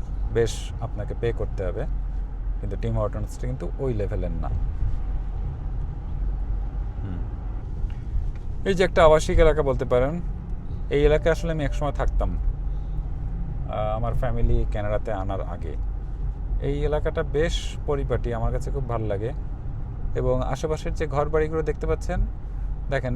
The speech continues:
সবই কিন্তু এক একটা বাড়ি, মানে দোতলা একতলা মিলায় হচ্ছে একটা বাড়ি, এবং এক একটা ফ্যামিলি সাধারণত এক একটা বাড়িতে থাকে। আর, আহ, বেসমেন্টও থাকে, বেসমেন্টে দেখা যায় আপনাকে অনেক সময় রেন্টও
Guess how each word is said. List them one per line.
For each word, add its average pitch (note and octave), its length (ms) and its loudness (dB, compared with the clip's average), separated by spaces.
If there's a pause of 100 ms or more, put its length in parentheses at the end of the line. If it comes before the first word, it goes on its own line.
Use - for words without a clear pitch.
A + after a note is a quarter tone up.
সবই F3+ 260 2
কিন্তু E3+ 220 -2 (200)
এক - 140 0
একটা - 180 0 (100)
বাড়ি, F2 200 0 (840)
মানে B2+ 200 0
দোতলা D#3 360 2
একতলা D3 280 -2 (100)
মিলায় C#3+ 300 0
হচ্ছে B2+ 240 -6
একটা G#2+ 140 -6 (100)
বাড়ি, G2+ 160 0 (100)
এবং A2 120 -2 (160)
এক - 160 -10
একটা A#2 140 -4 (100)
ফ্যামিলি B2 400 -4
সাধারণত A2 320 -4
এক - 140 -4
একটা - 180 -4
বাড়িতে F2+ 320 -4
থাকে। E2 180 -6 (1600)
আর, G#2 200 2
আহ, G#2 200 0 (100)
বেসমেন্টও F#3+ 520 -2 (100)
থাকে, C3 220 -2 (680)
বেসমেন্টে A#2+ 520 -2
দেখা G#2+ 220 -2
যায় G#2+ 180 0
আপনাকে G2+ 300 -4 (600)
অনেক G#2 180 -2
সময় G2+ 280 -2 (560)
রেন্টও B2 300 4